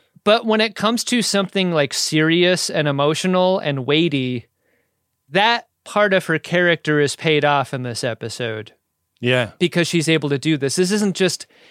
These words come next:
Speaker 1: a sensitive person lashing out. Like, if you didn't know anything about Pelia, you'd be like,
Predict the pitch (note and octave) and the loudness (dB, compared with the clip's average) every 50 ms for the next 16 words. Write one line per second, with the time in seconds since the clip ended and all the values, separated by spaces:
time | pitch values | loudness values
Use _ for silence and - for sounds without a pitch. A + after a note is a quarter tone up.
0 | - - F3 E3 D3+ - - F3+ F3 F3 - - E3+ E3+ D#3 - - - D#3 D3 | -6 -2 0 0 2 2 2 2 0 0 0 0 0 0 -2 -2 -4 -4 -2 0
1 | D3+ D3 - F3 E3 C#3 B2+ C3 B2+ D3 F3 E3+ - - F3+ D#3 C#3 B2+ B2 C#3 | 0 0 0 -2 -2 -2 0 0 0 0 0 0 -2 -2 -2 -2 -4 -4 -2 -2
2 | D#3+ G3 - - - D#3 D#3 G#3+ G3+ G#3+ B3+ G#3+ B3+ A#3 A3+ A3 G#3+ G3 G3 F3 | -2 -2 -4 -4 -4 -4 -2 -2 0 0 0 2 2 0 2 2 2 0 0 0
3 | E3+ F#3+ A3+ G#3+ G#3+ G3+ F#3 D#3+ D#3 D3+ - - D#3 D3+ D#3 D#3 D3+ D#3 D3 D3+ | 0 0 0 0 0 -2 0 2 0 0 0 0 -2 0 2 2 2 2 0 0
4 | D3 C3+ - E3 D#3 D#3 D3+ D3 C#3+ - | -2 -2 -2 -2 0 2 0 0 -2 -4